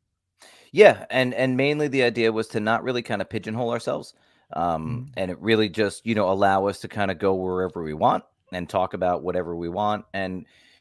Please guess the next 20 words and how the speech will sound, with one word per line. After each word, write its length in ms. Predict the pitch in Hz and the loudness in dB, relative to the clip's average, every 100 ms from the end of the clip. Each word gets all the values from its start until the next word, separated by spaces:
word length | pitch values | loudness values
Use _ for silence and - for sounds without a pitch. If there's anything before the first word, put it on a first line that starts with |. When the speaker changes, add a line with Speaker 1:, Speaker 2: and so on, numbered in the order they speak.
| _ _ _ | _ _ _
Speaker 1:
you 160 | 110 117 | 0 2
know, 100 | 113 | 4
we 120 | 120 | 4
do 200 | 110 135 | 4 4
it 40 | |
in 60 | 127 | 4
a 40 | |
very 200 | 113 113 | 4 4
diplomatic 720 | 98 113 - 110 98 95 98 - | 4 0 0 0 2 2 2 -2
way, 360 | 82 90 160 | -2 0 -2
in 100 | 143 | -4
a 40 | 87 | -2
very 200 | 90 90 | -2 -2
dem-, 240 | 87 87 - | -4 -6 -4
uh, 180 | 80 76 | -4 -4
democratic 640 | 92 87 - 82 78 - | -6 -8 -4 -2 -2 -4
way. 280 | 80 110 147 | -2 -2 -2
We, 340 | 95 98 92 - | -6 -8 -8 -8
we 280 | 98 92 92 | -6 -2 0
all, 420 | 87 82 87 | 0 0 -4